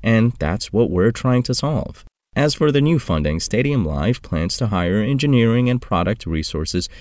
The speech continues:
to push out more features that will help retention and monetization. It will also go toward the Android release, slated for October or November twenty twenty-two. The Stadium Live app is currently only available on I O S devices.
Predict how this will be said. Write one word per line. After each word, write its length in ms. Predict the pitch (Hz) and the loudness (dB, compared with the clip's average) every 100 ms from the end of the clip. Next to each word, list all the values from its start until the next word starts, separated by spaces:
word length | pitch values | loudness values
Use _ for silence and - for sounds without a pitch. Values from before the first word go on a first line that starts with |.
| - - | -10 -4
to 100 | - | 2
push 220 | 202 202 | 2 4
out 160 | 127 | 2
more 200 | - 85 | 2 -2
features 500 | 78 87 80 92 120 | 0 -2 0 0 0
that 200 | - 82 | 0 -2
will 160 | - 80 | -2 -4
help 300 | 82 104 - | 0 0 0
retention 440 | 80 - 76 - | -4 -2 -2 -2
and 140 | 90 85 | 0 0
monetization. 880 | 76 73 - 73 - 120 - 65 64 - - - - | -2 -4 -4 -4 0 0 0 -4 -8 -14 -20 -20 -2
It 100 | 120 | 2
will 160 | 110 120 | 4 6
also 400 | 139 135 92 90 | 4 4 2 2
go 220 | 92 87 | 2 0
toward 320 | - 87 82 | 0 -2 -2
the 160 | 80 82 | -2 2
Android 440 | 120 110 80 71 | 2 2 0 -2
release, 440 | 71 73 - - - - | -4 -6 -6 -8 -12 -12
slated 460 | - - 87 82 78 | -6 0 2 2 -2
for 180 | - 71 | -2 -2
October 540 | 73 - 117 101 78 | -4 2 2 4 0
or 240 | - 107 104 | 0 0 2
November 580 | 95 82 110 90 76 - | 2 2 2 2 -2 -6
twenty 260 | - 101 78 | -2 0 -2
twenty-two. 720 | - 73 - - 98 71 - - - - - | -4 -6 -6 -4 -2 -2 -6 -14 -20 -10 -4
The 80 | |
Stadium 420 | - 127 131 113 92 | 0 2 2 2 4
Live 240 | 104 113 | 4 4
app 240 | 92 92 | 2 0
is 100 | 98 | -2
currently 380 | - 117 98 110 | 0 2 2 2
only 340 | 98 107 127 120 | 2 4 4 4
available 560 | 101 139 123 80 87 - | 2 2 0 0 -2 0
on 200 | 101 104 - | 0 0 -2
I 160 | 82 | -2
O 160 | 78 76 | 0 0
S 180 | 135 - | -2 -2
devices. 680 | 85 69 60 - - - | -2 -2 -4 -6 -8 -12